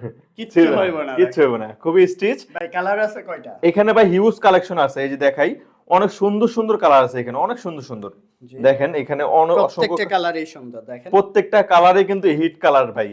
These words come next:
Speaker 2: এখানে কিন্তু এগুলো সব নতুন আসছে।
Speaker 1: আচ্ছা।
Speaker 2: এ দেখেন, চিতাবাঘ।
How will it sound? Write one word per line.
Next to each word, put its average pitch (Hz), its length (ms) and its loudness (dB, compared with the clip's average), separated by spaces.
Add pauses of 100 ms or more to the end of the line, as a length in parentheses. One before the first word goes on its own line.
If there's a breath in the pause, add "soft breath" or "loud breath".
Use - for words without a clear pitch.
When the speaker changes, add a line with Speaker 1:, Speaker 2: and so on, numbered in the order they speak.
Speaker 2:
এখানে 151 240 -6
কিন্তু 170 180 -8
এগুলো 165 220 0
সব 165 240 -2
নতুন 151 280 -10
আসছে। 117 300 -6 (140)
Speaker 1:
আচ্ছা। 127 320 -4
Speaker 2:
এ 143 40 2
দেখেন, 151 300 4
চিতাবাঘ। 139 520 2